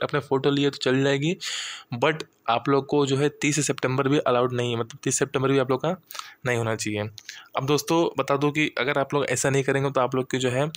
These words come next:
फॉर्म तो रिजेक्ट नहीं होगी, आप लोग के एडमिट कार्ड तो आ जाएगी, but आप लोग को डॉक्यूमेंट वेरिफिकेशन में छाट सकते हैं। अभी तक तो ऐसा कुछ अपडेट मिला नहीं है कि छाटे हैं, है कि नहीं किसी को,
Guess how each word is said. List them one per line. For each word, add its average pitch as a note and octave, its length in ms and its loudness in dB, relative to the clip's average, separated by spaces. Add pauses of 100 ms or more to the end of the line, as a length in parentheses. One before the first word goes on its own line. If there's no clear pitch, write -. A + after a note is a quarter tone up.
(300)
फॉर्म C#3 300 2
तो D3 120 6
रिजेक्ट C#3+ 280 4
नहीं C#3+ 100 4
होगी, C#3 120 2
आप C3 180 0
लोग C3 100 0
के C3+ 180 0
एडमिट B2+ 280 0
कार्ड B2 160 0
तो - 120 0
आ B2 160 2
जाएगी, B2 240 2
but B2+ 260 0
आप - 200 -2
लोग B2 100 0
को B2+ 80 0
डॉक्यूमेंट B2 320 0
वेरिफिकेशन A#2+ 400 -2
में C3+ 200 -2 (440)
छाट A#2+ 260 0
सकते - 300 -4
हैं। A2 120 -2
अभी C3 200 0
तक C3+ 120 2
तो C#3+ 60 0
ऐसा C#3 120 2
कुछ C#3+ 160 -2
अपडेट C3+ 340 0 (120)
मिला C3+ 220 2
नहीं C#3 140 2
है D3+ 60 -2
कि E3 80 -4
छाटे B2 300 0
हैं, C3 220 -2 (140)
है C3+ 140 2
कि C3+ 120 -2
नहीं C3+ 240 0
किसी A#2+ 300 -2
को, C3+ 140 -2